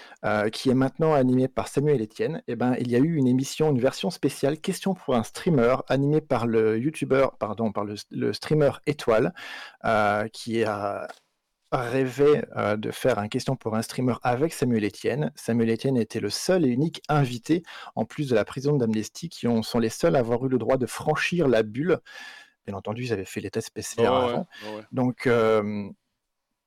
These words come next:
Speaker 1: euh, j'avais noté encore quelque chose. <laughs>
Speaker 2: Rapidement.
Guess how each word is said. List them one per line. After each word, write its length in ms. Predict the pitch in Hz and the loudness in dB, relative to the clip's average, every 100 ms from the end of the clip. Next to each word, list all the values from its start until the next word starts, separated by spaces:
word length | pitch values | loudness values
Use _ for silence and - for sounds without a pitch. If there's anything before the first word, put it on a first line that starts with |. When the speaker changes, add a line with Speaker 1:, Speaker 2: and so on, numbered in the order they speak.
| _ - - | _ -14 -2
Speaker 1:
euh, 500 | 127 117 113 110 107 | 2 4 4 2 0
j'avais 280 | 104 120 123 | 0 0 0
noté 240 | 127 - | -2 -2
encore 320 | 123 120 104 - | -4 -4 -8 -10
quelque 260 | - - | -12 -8
chose. 400 | - - 110 110 | -8 -4 -2 -2
<laughs> 580 | 117 - - - - - | -4 -4 -4 -4 -6 -4
Speaker 2:
Rapidement. 460 | 117 143 135 139 | -4 -4 0 2